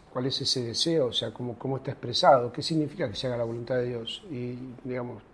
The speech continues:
leyendo el total de la Escritura y analizando los textos, los teólogos dicen, "El des-, el deseo de Dios es que todos los hombres se salven y lleguen al conocimiento de la verdad. Ese es el deseo de Dios. O sea, ese, ese es el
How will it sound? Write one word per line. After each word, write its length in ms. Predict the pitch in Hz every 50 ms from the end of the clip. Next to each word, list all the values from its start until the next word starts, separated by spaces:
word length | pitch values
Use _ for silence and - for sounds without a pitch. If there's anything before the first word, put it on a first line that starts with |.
| - -
leyendo 400 | 120 107 135 139 139 139 139 127
el 220 | 123 120 120 120
total 340 | - - 127 113 143 147 143
de 80 | 147
la 60 | 135 123
Escritura 600 | - - 143 135 - 190 180 170 160 139 127 127
y 260 | 123 123 120 120 123
analizando 520 | 117 117 123 123 123 117 - 147 139 135 135
los 140 | 120 127 -
textos, 560 | - 175 151 131 - - 165 185 202 - - - - - - - - - - - - - - - - - 156 156 127
los 360 | 120 123 117 - - - - - - -
teólogos 460 | 147 143 143 143 143 160 165 160 139
dicen, 420 | 143 139 - - 165 170 190 185 - - - - - - - - - - - - -
"El 180 | - 123 120 113
des-, 220 | 123 113 - - -
el 180 | 135 131 120 117
deseo 320 | 123 120 - 175 180 180
de 120 | 165 151 147
Dios 360 | 151 160 180 185 190 - -
es 60 | 135
que 80 | - 120
todos 200 | - 139 139 139
los 160 | 131 - - 151
hombres 280 | 147 147 151 131 -
se 120 | - - -
salven 500 | - 165 147 143 151 156 180 202 208 175
y 60 | 117
lleguen 260 | - 143 135 135 131
al 140 | 127 123 113
conocimiento 500 | - 120 117 - - 131 131 131 - 127
de 60 | 120
la 80 | 117 113
verdad. 360 | 113 117 139 156 156 131 127
Ese 180 | 131 - -
es 80 | - -
el 100 | 120 117
deseo 360 | 117 113 98 - - 123 120 120
de 60 | 123
Dios. 400 | 139 151 143 127 120 - - - -
O 100 | - 151
sea, 120 | 117 113 127
ese, 260 | 131 - 180 - 135
ese 120 | 143 147
es 120 | 143 - -
el 180 | 117 107 110